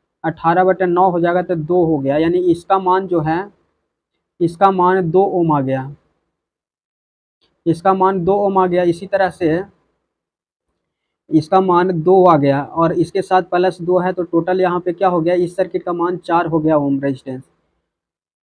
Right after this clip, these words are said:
चार ओम हो गया। इसी तरह फिर इसके साथ ये और ये दोनों parallel में है तो ये इसका मान चार आ गया था, इसका मान कितना है,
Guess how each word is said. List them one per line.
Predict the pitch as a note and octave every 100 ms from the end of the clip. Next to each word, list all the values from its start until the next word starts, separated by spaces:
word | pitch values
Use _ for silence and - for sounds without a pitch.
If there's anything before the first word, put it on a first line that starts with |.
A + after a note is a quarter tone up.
| _ -
चार | F#3 G3+
ओम | G3+
हो | F#3
गया। | F#3+
इसी | F#3+ F#3
तरह | G3+ G3+
फिर | G3+ G#3
इसके | F#3 E3+ G#3
साथ | G3 - F#3 F3+
ये | F#3 E3+ G3 G#3
और | F3 F3
ये | E3+ F#3+
दोनों | F3+ F3+ G3
parallel | E3+ E3 E3+ F3
में | D#3+
है | C#3+ C#3+
तो | E3
ये | F3+ F3+ F#3+
इसका | F3 E3+ F#3+
मान | F#3 F#3+ F#3
चार | F#3 F3+ F#3
आ |
गया | F3 F3
था, | F3 F3+
इसका | E3+ G3
मान | F#3+ F#3
कितना | F#3 E3+ E3+
है, | D#3+ F#3